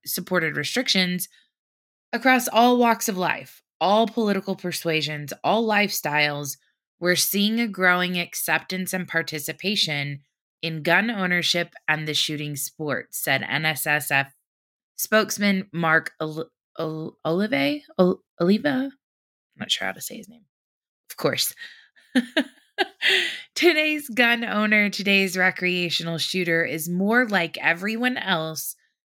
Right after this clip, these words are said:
in America. Some twenty-five percent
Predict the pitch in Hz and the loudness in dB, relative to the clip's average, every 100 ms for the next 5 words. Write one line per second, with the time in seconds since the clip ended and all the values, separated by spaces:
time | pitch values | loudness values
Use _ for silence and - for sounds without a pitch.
0 | - 165 165 170 143 123 123 - 170 _ | -8 -6 -2 0 0 -2 -6 -16 -16 _
1 | _ _ _ _ - 220 208 202 - 214 | _ _ _ _ -4 0 0 0 -2 0
2 | 240 269 269 226 220 208 214 214 190 165 | 0 -2 -2 0 0 -2 -6 -4 -2 -2
3 | 175 - | -4 -10